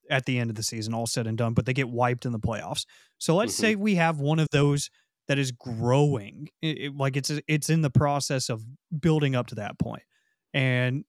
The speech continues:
Speaker 1: they've only lost by the trade deadline at this point. It would be, you know, week ten. So they would have played, let's say they played all ten of those weeks.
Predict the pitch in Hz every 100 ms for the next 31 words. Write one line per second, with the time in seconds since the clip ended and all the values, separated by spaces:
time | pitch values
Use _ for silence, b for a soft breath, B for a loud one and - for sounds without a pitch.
0 | - 160 180 165 170 156 143 127 135 131
1 | 120 - 131 120 117 117 - 127 120 120
2 | 120 117 117 117 110 127 - - 120 117
3 | 117 113 117 110 - b b _ - 131
4 | 117 113 113 - _ _ _ _ _ _
5 | _ - 170 135 - - - 151 113 120
6 | - 120 120 123 - 127 120 120 156 -
7 | 143 123 117 - 113 113 104 104 110 101
8 | 107 - - - -